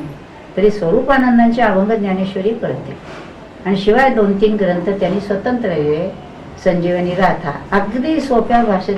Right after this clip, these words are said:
लिहिलेले अभंग, आणि त्या सगळ्या एका पुस्तकामध्ये सुद्धा आपल्याला सगळा परमार्थ कळतो, काय करायला हवाय, काय करायला नको, साधकाने काय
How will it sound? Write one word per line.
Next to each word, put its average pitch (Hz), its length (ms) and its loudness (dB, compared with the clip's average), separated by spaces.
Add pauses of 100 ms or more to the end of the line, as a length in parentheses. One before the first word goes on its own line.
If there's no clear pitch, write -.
लिहिलेले 180 320 -2
अभंग, 143 480 -2 (560)
आणि 190 160 0
त्या 226 140 4
सगळ्या 220 360 2
एका 240 260 2
पुस्तकामध्ये 190 720 -2
सुद्धा 165 440 -2 (340)
आपल्याला 214 280 0
सगळा 220 440 2
परमार्थ 220 560 2
कळतो, - 340 -2 (300)
काय 196 220 2
करायला 190 320 0
हवाय, 208 380 0
काय 185 140 0 (100)
करायला 175 340 -2
नको, 175 340 -6
साधकाने 170 640 -4
काय 170 260 -4